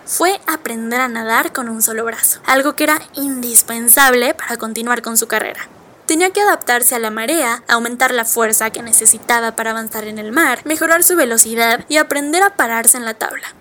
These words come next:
Todo eso lo logró tras días enteros de práctica junto con su nuevo entrenador, Ben Aipa. También se le adaptó una tabla hecha a mano para que fuera más gruesa y sencilla de utilizar. Su padre colaboró con algo que mejoró notablemente el rendimiento de Bethany.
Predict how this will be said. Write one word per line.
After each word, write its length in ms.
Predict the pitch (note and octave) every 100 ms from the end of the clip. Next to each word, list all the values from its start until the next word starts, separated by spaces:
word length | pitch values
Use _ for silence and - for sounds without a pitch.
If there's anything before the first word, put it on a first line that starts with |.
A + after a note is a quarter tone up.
| _
Todo 240 | - F#4+ G#4
eso 400 | B3+ A3 A3 A#3
lo 120 | D4
logró 320 | D4+ D#4 E4+ F#4+
tras 340 | G4 D#4 -
días 380 | D4+ F#4 F#4+ C#4+
enteros 460 | B3 A#3 C4 C4
de 80 | D#4
práctica 580 | E4 F4 - B3+ C4+ E4
junto 300 | E4+ C#4 D4+
con 160 | C#4+ C4+
su 80 |
nuevo 200 | C#4 D#4
entrenador, 640 | F4 D#4 A#3 A3+ A3+ D4+ F4 -
Ben 280 | B3 D#4 B3
Aipa. 380 | - - - - - -
También 420 | C#4 B3+ A#3+ C#4+
se 140 | D#4+ E4
le 80 |
adaptó 420 | C4+ A#3+ A#3 D4 D#4+
una 280 | F#4 G4+ A4+
tabla 400 | - B3+ A#3 A3
hecha 200 | A3 D4+
a 20 |
mano 400 | E4 C4 A#3 A#3
para 160 | B3
que 100 | A#3+
fuera 300 | B3 C#4 C#4+ -
más 360 | C#4 D4 C#4+
gruesa 480 | A#3+ A#3+ A#3+ C4+ D4+ -
y 120 | C4+
sencilla 420 | A3+ A3+ B3 A#3+
de 100 | A3+
utilizar. 560 | G#3+ G#3+ A3 - - - _ -
Su 140 | - C#4
padre 340 | F4 F#4 G#4
colaboró 540 | F#4+ A#3+ A3+ A3+ A#3
con 160 | C4+ D4
algo 260 | C#4 C#4+ D4
que 120 | C4+
mejoró 500 | A#3 A#3 A3+ A#3+ -
notablemente 960 | C4+ C4+ A#3+ - D#4+ F4 F#4 E4+ B3 A#3
el 80 | A#3
rendimiento 500 | A3 G#3+ G#3+ G#3+ G#3+
de 140 | G#3+
Bethany. 340 | A#3 A3+ -